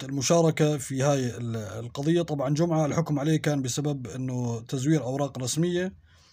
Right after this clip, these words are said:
وإنه هاي قضية، آه، تلفيق. وأيضًا تم الحكم على أخت مها اللي هي الموظفة الإدارية في المستشفى، آه، الطب النفسي بالسجن لمدة سنتين، وغرامة مالية أيضًا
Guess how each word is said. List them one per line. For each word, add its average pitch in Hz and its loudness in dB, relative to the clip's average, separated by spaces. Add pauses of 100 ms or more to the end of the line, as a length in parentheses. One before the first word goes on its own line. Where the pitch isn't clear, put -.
(400)
وإنه 165 2
هاي 175 2
قضية، 165 2 (120)
آه، 139 -2
تلفيق. 151 2 (920)
وأيضًا 196 4
تم 208 4
الحكم 190 4
على 156 2
أخت 196 2 (140)
مها 170 4
اللي 143 2
هي 143 4
الموظفة 147 0
الإدارية 156 2
في 135 -6
المستشفى، 147 -2
آه، 120 -4
الطب 160 -2
النفسي 175 0 (680)
بالسجن 135 0
لمدة 143 0
سنتين، 170 0
وغرامة 151 2
مالية 147 2
أيضًا 160 2